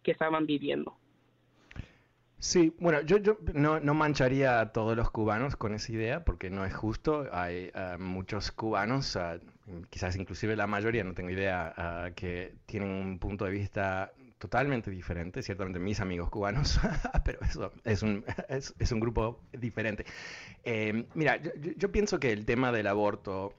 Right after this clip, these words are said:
Speaker 2: es un tema que los republicanos han, um, weaponi-, wep-, weaponized, no sé cómo decirlo eso en español, que han convertido en un arma de fuego.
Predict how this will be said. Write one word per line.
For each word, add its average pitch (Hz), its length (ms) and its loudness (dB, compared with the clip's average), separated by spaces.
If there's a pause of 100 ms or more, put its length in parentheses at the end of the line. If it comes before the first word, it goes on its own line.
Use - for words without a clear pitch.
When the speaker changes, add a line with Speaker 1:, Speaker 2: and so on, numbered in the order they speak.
(100)
Speaker 2:
es 98 480 -6
un 110 160 -4
tema 104 260 -4
que 95 140 -6
los 92 140 -8
republicanos 95 800 -6
han, 95 480 -6
um, 82 480 -8 (100)
weaponi-, 101 640 -4 (180)
wep-, 110 320 -4
weaponized, 95 680 0
no 107 80 -4
sé - 80 -10
cómo 90 100 -8
decirlo 90 320 -8
eso 85 160 -12
en 87 120 -8
español, 92 360 0
que 113 120 -2
han 110 100 0
convertido 107 580 0
en 98 140 -4
un 98 180 -4
arma 101 320 0
de 87 120 -8
fuego. 80 420 -8